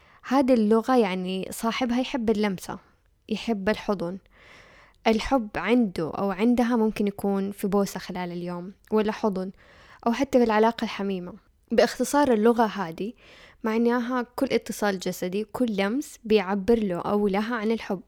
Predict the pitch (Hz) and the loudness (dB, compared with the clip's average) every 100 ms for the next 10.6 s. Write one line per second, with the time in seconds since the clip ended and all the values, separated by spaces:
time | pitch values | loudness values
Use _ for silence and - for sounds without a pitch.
0 | _ _ - - - - _ - 233 220 | _ _ -20 -20 -20 -20 _ 2 4 4
1 | 226 294 - 202 185 180 180 - 196 196 | 4 2 0 -2 0 -2 -2 -2 -2 2
2 | 202 247 208 196 220 175 226 240 196 175 | 4 4 2 0 0 0 0 0 0 -2
3 | - 175 - 214 185 170 - - - _ | -4 -6 -6 -4 -4 -6 -12 -20 -20 _
4 | - 202 202 202 208 254 208 185 185 - | -2 2 4 4 2 0 -2 -4 -6 -6
5 | 247 220 - 185 185 190 190 180 196 185 | -4 -4 -4 -4 -2 -2 -2 -4 -4 -2
6 | 196 208 208 - 247 233 - 208 233 339 | 0 0 -2 -4 -2 -2 -2 -2 0 -2
7 | - - _ _ _ _ - - 208 196 | -4 -20 _ _ _ _ -10 -2 0 2
8 | 233 - 190 190 294 - _ _ 285 302 | 0 0 -4 -2 -6 -10 _ _ -2 0
9 | 277 269 311 277 - 269 254 202 196 - | 2 2 4 2 0 0 0 -2 -4 -6
10 | 180 202 233 190 175 175 | -2 2 2 2 -4 -6